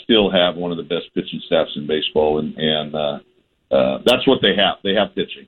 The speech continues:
That's what they have, and they have it at the major league level. And at the minor league level, uh, the development has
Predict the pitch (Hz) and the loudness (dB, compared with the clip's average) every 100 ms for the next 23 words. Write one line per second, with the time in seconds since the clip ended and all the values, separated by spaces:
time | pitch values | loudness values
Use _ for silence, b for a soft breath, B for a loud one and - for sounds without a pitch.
0 | _ 87 - 95 95 90 98 95 95 _ | _ -8 -4 -4 0 2 4 4 2 _
1 | _ 82 87 101 98 92 - 90 92 85 | _ -8 0 2 2 -2 -6 -4 -4 -4
2 | 87 85 78 80 73 80 82 87 87 87 | -4 -4 -2 -4 -4 -4 -4 0 0 2
3 | 85 92 104 104 104 95 98 98 95 95 | 4 4 6 6 4 4 2 4 2 -2
4 | _ _ _ _ _ _ _ 82 82 82 | _ _ _ _ _ _ _ 0 2 0
5 | 76 69 87 85 87 101 107 98 98 92 | -2 -4 -4 0 2 4 4 2 0 0
6 | - _ _ _ _ _ _ 92 92 | -4 _ _ _ _ _ _ 0 0